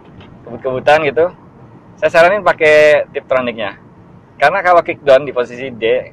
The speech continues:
kayak tadi itu, eh, memang ada lag. Dan engine-nya Grandis ini powerful banget, asli. Ini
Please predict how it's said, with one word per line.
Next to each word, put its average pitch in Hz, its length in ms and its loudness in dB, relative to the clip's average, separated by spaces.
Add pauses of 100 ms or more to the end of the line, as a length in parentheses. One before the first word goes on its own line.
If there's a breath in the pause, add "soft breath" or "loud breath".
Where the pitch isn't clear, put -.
kayak 120 160 -2
tadi 120 240 -2
itu, 156 160 -6
eh, 127 320 -2
memang 131 320 -6
ada 104 520 -2
lag. 101 200 -4 (1000)
Dan 175 640 2
engine-nya 180 400 0
Grandis 160 380 2
ini 180 420 -6 (400)
powerful 170 320 2
banget, 127 240 -4 (240)
asli. 107 320 -10 (160)
Ini 170 240 -8